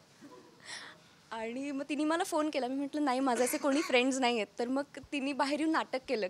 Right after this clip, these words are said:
की, "कोण रितिका श्रोत्री? अच्छा, नाही, ही ती ॲक्ट्रेस का? हां,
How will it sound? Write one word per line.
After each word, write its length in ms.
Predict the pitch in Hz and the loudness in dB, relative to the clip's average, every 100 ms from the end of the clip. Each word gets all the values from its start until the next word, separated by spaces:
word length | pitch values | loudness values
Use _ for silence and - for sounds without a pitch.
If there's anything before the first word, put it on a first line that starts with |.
| - | -6
की, 200 | 247 254 - - - | -8 -8 -12 -20 -6
"कोण 220 | 349 440 | -2 0
रितिका 280 | 440 415 339 311 | 0 0 0 2
श्रोत्री? 440 | 277 247 254 254 - | 0 -2 -4 -2 -2
अच्छा, 240 | 262 - | -2 -2
नाही, 260 | 381 403 370 | -2 -2 -2
ही 180 | 294 320 | -2 -2
ती 180 | - 349 | -4 0
ॲक्ट्रेस 460 | - - - 403 - | 0 0 0 0 4
का? 160 | 262 | 6
हां, 160 | 294 294 | 6 4